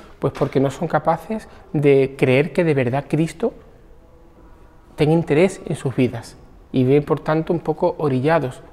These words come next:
de este mundo, ¿no? Bueno, pues precisamente a ellos yo les animo a que vengan a la basílica, a que se pongan delante de la Virgen y a que vivan este tiempo de Adviento, pues, como un tiempo nuevo de esperanza, de renovación y de transformación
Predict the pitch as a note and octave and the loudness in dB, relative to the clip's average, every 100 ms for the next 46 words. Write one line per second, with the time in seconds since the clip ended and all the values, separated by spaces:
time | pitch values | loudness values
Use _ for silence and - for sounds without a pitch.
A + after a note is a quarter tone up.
0 | - - B2+ A#2+ C3+ B2 A2+ A2 E3+ - | -20 -8 -6 -6 -6 -4 -4 -6 -10 -18
1 | - - - - - - D3+ - B2+ - | -20 -20 -20 -20 -12 -4 -2 -2 -6 -6
2 | - D3+ E3 C#3 C3 - A#2+ B2+ E3+ C4+ | -6 -4 -2 -2 -2 -4 0 2 2 -2
3 | D4 - - - - - - - D3+ D3 | -8 -12 -20 -20 -20 -20 -20 -2 2 2
4 | C#3 C#3+ D3+ G3+ - C#3 C3 C3 C#3 C3 | 0 -2 -2 -2 -4 -6 -2 -2 -4 -6
5 | B2 - - - A2 - - - - - | -6 -6 -8 -8 -8 -10 -18 -20 -20 -20
6 | - B2+ B2 B2+ - D3+ D3 C3+ B2 E3+ | -6 -4 -4 -6 -4 -2 -2 0 0 0
7 | F3+ B3 - - - - - - C#3+ A#2+ | -4 -8 -10 -18 -20 -18 -20 -4 0 2
8 | C#3+ E3 - C4 - D3 B2 B2 B2+ B2+ | 2 0 -8 -10 -4 -2 0 0 0 -4
9 | - B2+ B2+ A#2+ A#2 A2 D3+ D#3+ F3+ G#3+ | -6 -4 -2 -2 -4 -4 -6 -6 -8 -14
10 | - - - - C3 C3 C3 C3 B2 A#2+ | -16 -12 -10 -6 -2 -2 0 -2 0 0
11 | D3 F#3 C#3+ - C3 C3 D#3+ - A#3 - | 0 -2 -4 -6 -6 -4 -4 -6 -8 -12
12 | - - D3+ C#3 B2+ B2 A#2 - E3+ G#3+ | -20 -4 0 0 0 -2 -2 0 0 0
13 | - - - - D3 C3 B2 A2+ - A#2+ | -6 -20 -8 0 2 2 -2 -4 -4 -4
14 | A2+ - F#3 | -6 -4 -6